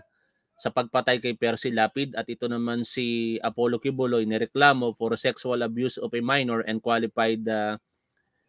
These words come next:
human trafficking. Salamat po, Jerry Ramila, diyan po sa ten dollar super sticker.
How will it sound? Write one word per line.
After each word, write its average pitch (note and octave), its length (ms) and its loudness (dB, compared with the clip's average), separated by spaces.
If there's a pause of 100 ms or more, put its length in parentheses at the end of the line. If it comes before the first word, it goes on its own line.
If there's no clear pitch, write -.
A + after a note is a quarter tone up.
(200)
human B2+ 320 4
trafficking. C3 480 2
Salamat D3+ 480 6
po, E3+ 240 4
Jerry C#3 320 6
Ramila, C#3+ 560 4
diyan A2+ 240 -2
po B2 80 -8
sa A#2 160 -8
ten A#2 240 -2
dollar G#2+ 320 -2
super G#2 320 -8
sticker. F#2+ 560 -6